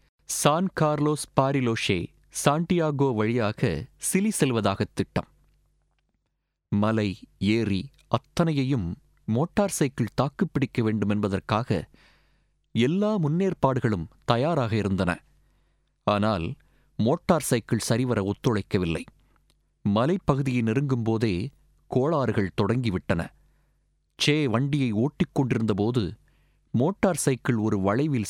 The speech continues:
சறுக்கி விழுந்தது. மிக மோசமான விபத்தாக இது அமைந்தது. ஆல்பர்டோ அதிக காயமில்லாமல் தப்பிவிட்டார். சேவின் கால் சிலிண்டரின் கீழ் சிக்கிவிட்டது. சிலிண்டர் ஏற்கனவே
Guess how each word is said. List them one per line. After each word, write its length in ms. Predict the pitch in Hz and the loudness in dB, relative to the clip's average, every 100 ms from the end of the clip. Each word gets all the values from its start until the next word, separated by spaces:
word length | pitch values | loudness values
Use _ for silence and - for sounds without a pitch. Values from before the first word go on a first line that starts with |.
| - | -2
சறுக்கி 380 | 135 156 - 120 | -2 -4 -4 -2
விழுந்தது. 500 | 113 117 104 87 - _ _ _ _ _ _ _ - | 0 0 -2 -4 -8 _ _ _ _ _ _ _ -2
மிக 340 | 90 101 104 | 0 2 0
மோசமான 540 | 107 135 143 139 143 | 0 0 0 0 0
விபத்தாக 540 | 120 107 131 - 123 117 | 0 0 0 0 0 0
இது 180 | 104 98 | 0 0
அமைந்தது. 440 | 95 92 87 - - _ _ _ _ _ _ - | 0 -2 -4 -6 -16 _ _ _ _ _ _ 0
ஆல்பர்டோ 580 | 131 180 160 - 147 127 | 2 2 -2 -2 0 0
அதிக 300 | 120 170 156 - | 0 0 0 0
காயமில்லாமல் 680 | 139 139 123 120 120 117 104 | 0 0 0 0 0 -2 -2
தப்பிவிட்டார். 640 | 127 - 127 104 - 92 - _ _ _ _ _ _ - | -4 -2 -2 -2 -2 -4 -6 _ _ _ _ _ _ 0
சேவின் 340 | 143 143 117 - | 0 0 -2 -2
கால் 400 | 135 113 95 143 _ _ _ - - | 0 0 0 -4 _ _ _ -6 0
சிலிண்டரின் 520 | 190 220 202 170 139 | 2 2 2 0 -2
கீழ் 220 | - 147 120 | 0 0 0
சிக்கிவிட்டது. 600 | 113 - 113 101 104 - - _ _ _ _ _ - | -4 -2 -2 -2 -2 -4 -10 _ _ _ _ _ -2
சிலிண்டர் 380 | 147 165 147 131 | 0 2 0 0
ஏற்கனவே 580 | 120 135 - 139 131 | 0 -2 0 0 0